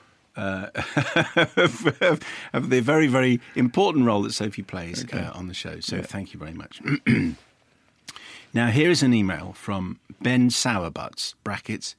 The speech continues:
Speaker 1: yes, really. Red badge in swimming and nineteen eighty-nine Saint Mary's Primary School fancy dress contest winner.
Speaker 2: Saint Mary's, <clears throat> Saint Mary's where?
Speaker 1: Dunno, doesn't say.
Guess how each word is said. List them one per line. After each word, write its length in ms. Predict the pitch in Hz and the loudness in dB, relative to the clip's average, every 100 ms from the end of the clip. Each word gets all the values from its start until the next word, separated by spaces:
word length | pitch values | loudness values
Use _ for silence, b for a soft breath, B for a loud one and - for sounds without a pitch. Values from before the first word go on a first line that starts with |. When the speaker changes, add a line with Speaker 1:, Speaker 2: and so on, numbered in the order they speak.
| _ | _
Speaker 1:
yes, 400 | 92 90 - - | -10 -8 -10 -8
really. 400 | 90 73 - - _ B B B - | -8 -10 -16 -20 _ B B B -2
Red 240 | 117 135 | 0 2
badge 260 | 135 131 127 | 2 2 4
in 120 | 127 | 2
swimming 500 | - 127 127 139 131 - | 4 4 4 4 0 -4
and 160 | 98 | 2
nineteen 300 | 113 151 143 | 4 2 2
eighty-nine 420 | 127 117 113 110 | -2 2 2 4
Saint 180 | 107 101 | 2 0
Mary's 280 | 123 131 131 | 0 2 0
Primary 340 | - 139 139 | 0 2 2
School 240 | 127 - 135 | 0 -2 -2
fancy 340 | 143 147 143 | 0 0 -2
dress 220 | 147 147 | -2 -2
contest 480 | - - 76 - 78 | -2 -2 -2 -4 -8
winner. 240 | 78 71 - | -10 -12 -16
Speaker 2:
Saint 240 | - - 190 | -12 -2 2
Mary's, 260 | 226 247 202 - | 4 4 0 -8
<clears throat> 160 | 120 - | -12 2
Saint 140 | - | 4
Mary's 240 | 202 214 | 6 4
where? 380 | 185 214 165 - - _ _ _ _ _ _ | 2 -2 -4 -8 -12 _ _ _ _ _ _
Speaker 1:
Dunno, 260 | - 175 185 190 _ | -2 0 -2 -6 _
doesn't 160 | - 123 | -10 -8
say. 220 | - 104 | -10 -14